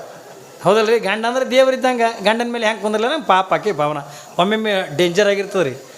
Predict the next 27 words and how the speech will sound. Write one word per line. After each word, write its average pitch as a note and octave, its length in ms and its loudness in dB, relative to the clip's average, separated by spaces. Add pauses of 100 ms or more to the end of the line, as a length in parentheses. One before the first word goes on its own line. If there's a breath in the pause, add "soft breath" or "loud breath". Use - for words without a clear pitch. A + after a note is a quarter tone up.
(280 loud breath)
ನಮ್ಮ F#3 220 0
ಪುರಾಣಕ್ಕೆ G3 440 0
ಹೋದಾಗ F#3+ 200 0
ಏನು F#3 160 -4
ಹೇಳಿದ್ದೆ, F3 580 -6 (760 loud breath)
ಯಾರ್ಯಾರಿಂದ C#4 880 2 (300)
ಹೆಣ್ಣು C4 260 -2
ಮಕ್ಕಳದು A3 640 0
ಮುತ್ತೈತನ G#3+ 480 2
ಹೆಚ್ಚಾಗಬೇಕು. E3+ 800 -4 (1040)
ನೀವು E3+ 220 0
ದೇವ್ರ A3+ 200 6
ಬಳಿ B3 160 0
ಬೇಡ್ಕೊಳ್ಳೋದು A#3+ 400 2
ಅದು A#3+ 120 -2
ಒಂದೇ A#3+ 160 2
ಅಲ್ರಿ. A#3+ 240 2 (540)
ಗಂಡ F3 200 -2
ಕುಡುಕರಿರಲಿ A3 580 -4
ಎಂಥದಕ್ಕಿರ್ಲಕ್ಕ G#3 760 2 (340)
ಒಟ್ಟು A3+ 200 2
ನಾನು A3+ 160 -4
ಮುತ್ತೈತನ G#3 480 -4
ಹೆಚ್ಚಾಗಲಿ G3 420 2
ಅಂತಂದು G3+ 340 0
ಬೇಡ್ಕೋತೀರಿ C4+ 460 2
ನೀವು. A3 220 -8